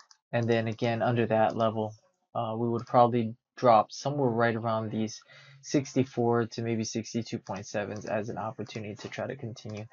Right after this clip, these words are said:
Underneath these sixty-two sevens, we could actually see the market try to pull down a little bit deeper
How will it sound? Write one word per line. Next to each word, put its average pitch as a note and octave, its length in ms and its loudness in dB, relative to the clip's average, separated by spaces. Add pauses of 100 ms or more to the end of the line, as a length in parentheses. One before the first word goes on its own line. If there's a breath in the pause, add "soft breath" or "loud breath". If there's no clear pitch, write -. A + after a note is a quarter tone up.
(300 loud breath)
Underneath D3+ 640 4
these B2+ 260 4
sixty-two B2+ 520 0
sevens, A#2 420 0
we A#2 80 -6
could G#2+ 140 -4
actually A2+ 340 0
see - 160 -6
the A2+ 100 -6
market A2 380 -6
try G#2+ 160 -2
to - 80 -6
pull A2+ 360 -6
down G#2+ 280 -4
a G#2 80 -10
little G#2 220 -8
bit - 180 -10
deeper G#2+ 460 -8